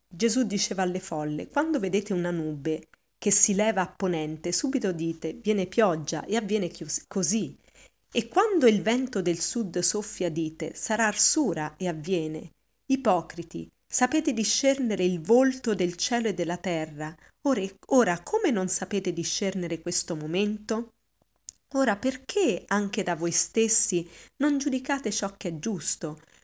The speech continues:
Quando infatti vai col tuo avversario da un magistrato, durante il cammino datti da fare per accordarti con lui, perché non ti trascini davanti al giudice e il giudice ti consegnerà alla gente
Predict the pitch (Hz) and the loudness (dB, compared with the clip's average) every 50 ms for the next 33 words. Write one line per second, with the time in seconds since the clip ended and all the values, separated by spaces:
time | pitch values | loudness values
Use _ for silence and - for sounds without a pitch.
0 | _ _ - 262 269 247 240 247 240 240 - 311 311 311 - - 214 170 180 185 | _ _ 0 2 2 4 2 0 0 -2 -4 -6 -6 -4 -4 -6 0 2 4 4
1 | 208 208 202 - 196 180 - - - 190 175 160 170 170 - - - - 196 180 | 4 2 0 -2 -4 -4 -4 -4 -4 -4 -4 -2 -2 -2 0 0 -2 0 0 -2
2 | 196 185 185 175 170 175 160 170 170 165 170 156 - 175 - - - - - 185 | 0 0 0 0 0 0 -2 -2 -2 -4 -4 -4 -4 -2 -2 -2 -2 -2 -4 -6
3 | 151 156 160 - - 180 - - - 180 214 254 262 277 285 277 - 208 - - | -4 -6 -6 -8 -10 -12 -12 -12 -10 -6 -2 -2 -2 -2 -2 -2 -4 -4 -4 -4
4 | - 202 190 190 190 180 170 165 165 165 156 156 247 269 254 254 - - - 170 | -6 -6 -4 -4 -2 -4 -2 -2 -4 -4 -2 0 0 0 -2 -4 -6 -6 -6 -4
5 | 165 160 151 - 156 147 151 156 151 156 160 156 - - - - - _ - 208 | -4 -4 -6 -6 -6 -6 -4 -4 -4 -4 -6 -8 -10 -18 -20 -20 -14 _ -2 0
6 | 208 202 208 - 202 196 165 165 185 180 - - - 165 - 180 175 170 170 160 | 0 0 0 -2 -4 -4 -2 -2 -4 -4 -4 -8 -12 -10 -6 -6 -6 -4 -4 -4
7 | 160 147 147 151 151 151 - - - _ _ _ - 254 262 262 - 233 190 180 | -4 -4 -4 -6 -6 -8 -12 -18 -20 _ _ _ 0 0 0 0 0 -2 0 0
8 | 180 185 180 - 202 190 - - 190 - - - - 240 226 214 180 175 170 160 | 0 -2 -4 -4 -6 -6 -6 -6 -6 -6 -4 -4 -4 -2 -2 -2 -2 -2 -2 -2
9 | 170 170 170 165 - 185 175 170 151 - 240 269 311 320 302 - - - 277 - | -2 -4 -6 -6 -4 -4 -4 -4 -4 -4 -2 -2 0 0 0 0 0 -2 -2 -2
10 | - 196 175 160 156 220 226 196 202 208 196 - - 190 160 175 175 - - 180 | -2 -2 -4 -4 -4 -4 -4 -4 -4 -4 -4 -4 -6 -6 -6 -6 -6 -4 -4 -4
11 | 175 175 - - 175 175 175 175 175 170 170 165 170 170 160 151 - 226 269 320 | -2 -2 -2 -4 -2 -2 -2 -2 0 0 0 0 -2 -4 -4 -4 -2 -2 -2 -2
12 | 349 339 - 330 339 | -4 -4 -4 -6 -6